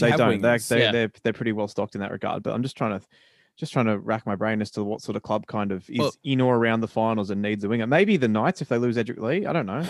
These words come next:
Speaker 2: <sighs> Oh, I was like, maybe do the, the Sea Eagles want him? I
Speaker 1: Yeah.
Speaker 2: was thinking, like, maybe, like, they can, he can be at a less worse George Tafua with all the same flaws, but not as bad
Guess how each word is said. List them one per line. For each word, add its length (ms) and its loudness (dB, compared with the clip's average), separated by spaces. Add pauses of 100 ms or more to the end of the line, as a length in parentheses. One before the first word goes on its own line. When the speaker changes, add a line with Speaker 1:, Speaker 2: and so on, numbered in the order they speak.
(180)
Speaker 2:
<sighs> 220 -12
Oh, 260 4
I 80 4
was 140 4
like, 160 0
maybe 520 4
do 200 2
the, 220 4
the 120 0
Sea 360 2
Eagles 260 2
want 160 0
him? 160 -4 (260)
I 40 -2
Speaker 1:
Yeah. 100 4
Speaker 2:
was 100 0
thinking, 360 -2
like, 180 -6
maybe, 480 0
like, 140 -4
they 100 0
can, 160 -4
he 120 2
can 180 2
be 240 2
at 120 -2 (160)
a 60 0
less 300 0
worse 300 0
George 360 -2
Tafua 420 0
with 120 0
all 100 -8
the 80 -8
same 240 -4
flaws, 420 0
but 140 -4
not 220 2
as 80 -2
bad 420 2